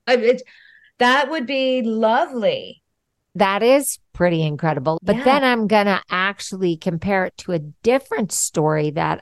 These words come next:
Speaker 2: I was told the same night. A friend has a friend who is in our world of cancer,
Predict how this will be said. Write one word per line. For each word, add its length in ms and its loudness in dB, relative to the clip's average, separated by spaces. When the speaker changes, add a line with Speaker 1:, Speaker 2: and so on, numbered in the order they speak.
Speaker 2:
I 200 -2
was 260 -2
told 280 -4
the 100 -6
same 560 -2
night. 360 -2
A 80 0
friend 420 -2
has 260 0
a 100 0
friend 520 -2
who 760 0
is 760 -2
in 140 0
our 180 0
world 380 0
of 160 -8
cancer, 600 -6